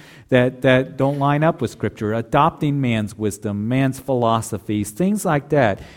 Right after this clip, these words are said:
having more the mindset of the world and society.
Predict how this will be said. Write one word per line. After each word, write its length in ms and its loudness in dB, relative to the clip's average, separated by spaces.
having 360 4
more 280 2
the 100 0
mindset 440 0
of 100 -2
the 80 -2
world 300 0
and 60 -4
society. 680 -4